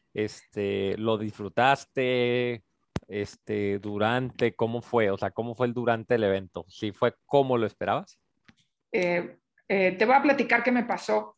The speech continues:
Speaker 2: Diez días antes me caí, Beto.
Speaker 1: Ah,
Speaker 2: Yo
Speaker 1: neta, sí.
Speaker 2: yo solo me he caído seis veces en la bici, de las cuales tres han sido en competencia y tres una semana antes del evento. Claro que eso me doy cuenta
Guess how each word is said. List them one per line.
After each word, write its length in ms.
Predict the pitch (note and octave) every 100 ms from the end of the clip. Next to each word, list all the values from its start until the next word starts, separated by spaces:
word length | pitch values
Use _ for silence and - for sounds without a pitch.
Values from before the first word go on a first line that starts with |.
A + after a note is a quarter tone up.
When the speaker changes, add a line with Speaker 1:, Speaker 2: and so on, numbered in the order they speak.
| _
Speaker 2:
Diez 200 | G#3+ B3+
días 160 | C4 C4
antes 220 | A#3+ B3
me 140 | A3
caí, 480 | - F#3 F#3+ C#4 -
Beto. 520 | G#3 G3+ - C4 A#4 - _ _ _ _ _ - A#2+
Speaker 1:
Ah, 220 | C3+ D3+
Speaker 2:
Yo 260 | B2 B3 C#4
Speaker 1:
neta, 180 | C#4 -
sí. 220 | - A2 - _ _ _ _ -
Speaker 2:
yo 140 | C#4
solo 220 | C#4 D4
me 80 | C#4
he 40 |
caído 260 | C#4 B3 A#3+
seis 240 | B3 A#3 A3+
veces 180 | A#3
en 100 | G#3
la 80 | E3+
bici, 360 | E3 E3 - _ _ _ _ -
de 140 | G3+
las 160 | G#3+ A3
cuales 640 | C4 C#4 G4 A#4+ - - _ _
tres 360 | B3 C#4+ G#4 -
han 140 | B3+ B3+
sido 240 | C4 B3+
en 100 | B3
competencia 760 | G#3+ F3+ - G3+ G3+ A3+ A#4 - _ _ _
y 160 | - F3
tres 460 | B3 C#4 F#4+ - - - _ _
una 200 | A#3 A#3+
semana 340 | A#3 G3 G3 F#3+
antes 320 | F3 F3 -
del 180 | - -
evento. 320 | - - _ _ _ - - - - -
Claro 260 | C4+ D4+
que 80 | C#4+
eso 120 | C4+
me 100 | B3+
doy 160 | G#3 G#3+
cuenta 420 | A3+ A3 A3+ -